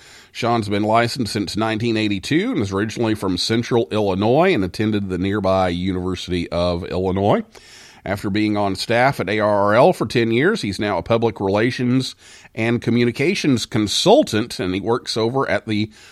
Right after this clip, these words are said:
Mark Twain House and, uh, is the owner of a company called Q R P Baking. So, Sean,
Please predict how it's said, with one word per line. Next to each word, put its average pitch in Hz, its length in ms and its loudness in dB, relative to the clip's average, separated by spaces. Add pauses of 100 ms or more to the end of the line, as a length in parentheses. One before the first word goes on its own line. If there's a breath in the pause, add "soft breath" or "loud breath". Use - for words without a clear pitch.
(160 soft breath)
Mark 117 420 2
Twain 175 460 2
House 104 580 -2
and, 92 380 -2
uh, 90 180 0 (540 soft breath)
is 95 180 -2
the 107 160 -2
owner 127 260 0
of 107 200 0
a 156 60 -4
company 101 420 -2
called 110 380 -2
Q 101 440 -2
R 95 260 0
P 98 380 -4 (240)
Baking. 120 880 -2
So, 92 480 -2
Sean, 151 680 0